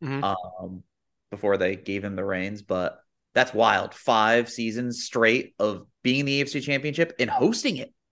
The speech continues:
Speaker 1: Yeah.
Speaker 2: That's bonkers.
Speaker 1: Only one Super Bowl, though.
Speaker 2: True. I w-, that's the other thing, though. Um, I think, uh, the Pardon My Take guys had this stat where it's, uh, I don't know, you might have seen it, where Joe Flacco in his first five seasons,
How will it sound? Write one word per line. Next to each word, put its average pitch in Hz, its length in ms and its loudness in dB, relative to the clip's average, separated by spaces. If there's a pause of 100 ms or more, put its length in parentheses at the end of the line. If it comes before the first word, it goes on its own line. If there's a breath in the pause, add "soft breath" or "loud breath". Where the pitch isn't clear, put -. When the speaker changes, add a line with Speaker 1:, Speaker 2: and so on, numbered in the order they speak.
(240)
Speaker 1:
Yeah. 127 260 0
Speaker 2:
That's 131 220 -6 (460)
bonkers. 113 680 0 (480)
Speaker 1:
Only 147 200 -2
one 156 160 -2
Super 143 280 -8
Bowl, 110 200 -10
though. 117 200 -8 (680)
Speaker 2:
True. 240 340 6
I 151 120 8
w-, 156 180 6
that's 156 220 4
the 202 80 6
other 208 120 4
thing, 131 180 -2
though. 113 240 0 (440)
Um, 123 540 6
I 110 140 2
think, 127 340 0
uh, 117 280 4 (320)
the 135 200 -2
Pardon 139 260 6
My 123 120 4
Take 127 240 0
guys 110 260 4
had 117 160 4
this 110 200 -4
stat 110 340 0
where 113 160 2
it's, 110 180 -2
uh, 104 240 2
I 113 40 -6
don't 110 100 -4
know, 101 40 -8
you 110 60 -6
might 113 160 0
have 104 100 -2
seen 117 200 -4
it, - 180 0 (400 soft breath)
where 131 160 2
Joe 135 260 6
Flacco 127 640 4
in 117 80 -6
his 120 160 -2
first 147 300 0
five 147 240 6
seasons, 160 600 -6